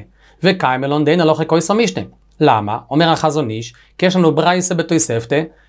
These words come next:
שהדין הזה, האם שן עצמה מקבלת טומאה, ששנינו ברישא,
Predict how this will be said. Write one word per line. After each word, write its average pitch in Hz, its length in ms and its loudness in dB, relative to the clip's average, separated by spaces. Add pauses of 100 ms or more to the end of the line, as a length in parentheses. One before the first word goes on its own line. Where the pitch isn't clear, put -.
שהדין 139 420 2
הזה, 160 400 2
האם 151 260 0
שן 185 340 2
עצמה 165 260 0
מקבלת 151 480 0
טומאה, 202 220 4
ששנינו 160 380 0
ברישא, 185 420 2